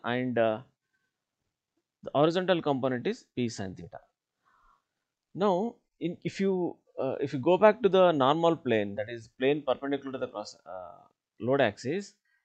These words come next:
here you will only find the normal stress given by sigma is equal to P by A, and shear stress on that particular normal, uh, normal plane was zero because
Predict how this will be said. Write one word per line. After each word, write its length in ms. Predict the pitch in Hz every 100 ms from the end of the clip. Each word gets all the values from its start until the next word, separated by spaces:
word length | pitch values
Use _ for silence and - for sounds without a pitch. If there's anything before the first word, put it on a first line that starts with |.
| _
here 300 | - 196 208
you 80 |
will 180 | 180 151
only 220 | 170 208
find 260 | 208 196 202
the 60 | 190
normal 340 | 151 156 156
stress 280 | - 190 208
given 260 | 143 147
by 100 | 151
sigma 340 | 175 135 131 135
is 100 | 123
equal 220 | - 117
to 100 | 110 -
P 100 | 196
by 180 | 127
A, 220 | 98 95 - -
and 180 | 165
shear 280 | - 160 185
stress 440 | 185 190 190 - -
on 220 | 131 156
that 260 | 147 185 -
particular 360 | 156 156 160 147
normal, 440 | 127 139 147 151 - _ 104
uh, 60 | 101 92 _ _ _ _ -
normal 340 | 113 143 151
plane 380 | - 113 113 98
was 220 | 135 160
zero 240 | 143 190 139
because 380 | 147 190 269